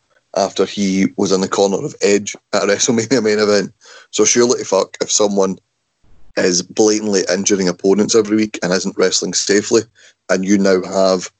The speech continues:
you know, a million dollar training facility and access to the likes of Shawn Michaels and A-Train and, you know, some, some of the biggest names in W W E history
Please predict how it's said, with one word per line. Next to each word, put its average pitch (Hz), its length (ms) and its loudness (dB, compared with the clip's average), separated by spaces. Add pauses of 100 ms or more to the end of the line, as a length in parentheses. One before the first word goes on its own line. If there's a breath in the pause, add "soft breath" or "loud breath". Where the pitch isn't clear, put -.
(360)
you 104 120 0
know, 98 100 4
a 87 100 2
million 95 480 -2
dollar 98 280 2
training 101 320 0
facility 104 640 0
and 90 280 -10
access 92 520 0
to - 120 -4
the 90 80 2
likes 90 340 0
of 90 220 0 (460)
Shawn 107 400 2
Michaels 95 640 0
and 92 160 0
A-Train 98 640 2
and, 85 200 -2 (420 soft breath)
you 95 80 0
know, 82 80 0
some, 107 280 -2 (320)
some 113 160 -4
of 107 60 2
the 104 60 2
biggest 101 340 -2
names 95 240 0
in 92 60 -6
W 90 160 2
W 92 200 2
E - 20 -4
history 95 500 0